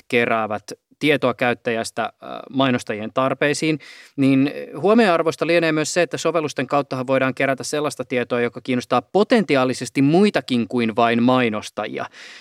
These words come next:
Siis jos joku haluaa tähän dataan päästä käsiksi, niin sehän voi olla, että ei siellä välttämättä ihan hirveästi kysellä, että no,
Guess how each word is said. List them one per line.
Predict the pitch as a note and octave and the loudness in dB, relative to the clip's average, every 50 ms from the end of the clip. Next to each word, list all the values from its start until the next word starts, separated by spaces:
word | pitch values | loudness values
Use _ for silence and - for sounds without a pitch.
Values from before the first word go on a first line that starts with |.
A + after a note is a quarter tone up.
| - | -14
Siis | - - - C#3+ C3 C3 B2+ - - - - - | -10 -2 0 2 2 2 2 0 -2 -6 -8 -10
jos | - D3 D3 D3 D3+ - - | -4 0 0 0 0 0 0
joku | D#3 F#3+ F#3+ - F#3+ - D3+ | 0 0 2 0 -2 -2 0
haluaa | D3 D3+ D3 C#3+ C#3+ | 0 2 2 2 2
tähän | C#3+ E3+ D#3 D#3 D3 | 2 0 0 0 0
dataan | C#3+ D#3 D#3 - C#3+ A#2+ | 0 0 0 0 0 0
päästä | C#3 C3 - - C#3+ | 0 -2 -4 -4 -6
käsiksi, | - - C#3+ C3+ C#3 C3+ - - B2+ | -2 -2 -2 0 0 -4 -4 -2 -2
niin | B2 B2 B2+ B2+ B2 A#2+ | 0 0 2 0 0 0
sehän | - C#3 B2+ C3+ B2+ | 0 -2 0 0 0
voi | C3+ C3+ C#3 C#3 | 0 0 2 2
olla, | C#3+ C#3 C3+ B2+ B2+ | 2 2 2 2 0
että | C#3 - _ - B2 B2 | -2 -4 _ -2 0 0
ei | B2 A#2+ | 0 0
siellä | - C3+ B2+ B2 | 0 -2 0 0
välttämättä | B2+ A#2+ - A#2+ B2 - - C#3 | -2 -2 -4 -6 -8 -6 -6 -6
ihan | A#2 B2+ A#2+ | -6 -6 -6
hirveästi | A#2 B2 A#2 A2+ G#2+ - - _ | -6 -6 -6 -8 -10 -12 -14 _
kysellä, | - C3 A#2 C3 A#2+ A2+ A2 A2+ | -8 -6 -4 -2 -4 -4 -4 -6
että | A2+ - - A#2+ | -6 -6 -6 -6
no, | A#2 A#2 | -6 -6